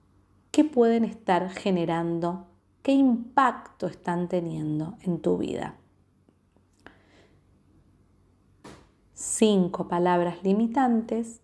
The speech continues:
y qué impacto y qué generan en tu vida. Y ahora te voy a pedir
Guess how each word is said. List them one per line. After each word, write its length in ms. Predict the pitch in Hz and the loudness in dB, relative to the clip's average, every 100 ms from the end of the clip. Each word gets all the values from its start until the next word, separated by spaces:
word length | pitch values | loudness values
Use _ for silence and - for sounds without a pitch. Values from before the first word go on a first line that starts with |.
| _ | _
y 140 | - 220 | -10 -10
qué 180 | - 277 | -2 2
impacto 1120 | 262 240 226 - 302 311 - - 302 311 - | 4 2 0 -2 -2 -2 -8 -8 -6 -6 -10
y 80 | 226 | -14
qué 160 | 220 240 | -4 -4
generan 800 | 240 226 208 208 233 247 254 262 - | -4 -2 0 2 2 0 -2 -4 -4
en 180 | 175 | -6
tu 220 | 160 165 156 | -4 -4 -4
vida. 400 | - - - - _ _ _ _ _ _ _ _ _ _ _ _ _ _ _ _ _ | -6 -10 -12 -16 _ _ _ _ _ _ _ _ _ _ _ _ _ _ _ _ _
Y 140 | 254 | 2
ahora 520 | 269 277 269 208 202 202 - _ _ _ _ _ _ | 4 4 4 2 -2 -6 -20 _ _ _ _ _ _
te 120 | 247 | -2
voy 180 | 240 240 | 0 0
a 120 | 247 | 2
pedir 540 | 240 240 220 208 - | 2 4 2 0 -6